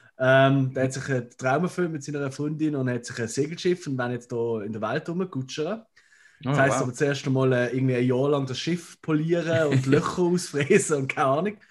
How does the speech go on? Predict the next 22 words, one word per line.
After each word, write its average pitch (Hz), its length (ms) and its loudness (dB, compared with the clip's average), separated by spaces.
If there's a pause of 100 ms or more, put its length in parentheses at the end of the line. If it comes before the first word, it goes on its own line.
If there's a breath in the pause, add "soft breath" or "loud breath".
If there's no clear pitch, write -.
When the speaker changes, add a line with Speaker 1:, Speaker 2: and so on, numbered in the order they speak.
(360 loud breath)
Speaker 1:
Und, 147 240 4
äh, 143 100 6
dazu 143 360 0
hörst 190 320 4
du 147 60 -2
immer 175 340 6
unseren 143 400 0
Podcast, 185 500 -2
also 117 140 -6
nicht 131 140 4
immer, 101 180 0
also 95 200 -8
ich 90 80 -10
auch 92 60 -6
noch 92 80 -6
Musik, 131 380 -8
hoffe 135 260 -4
ich 143 60 0
immer 143 160 -2
für 127 200 -6
ihn. 160 160 -4 (640 soft breath)
Ähm, 131 300 4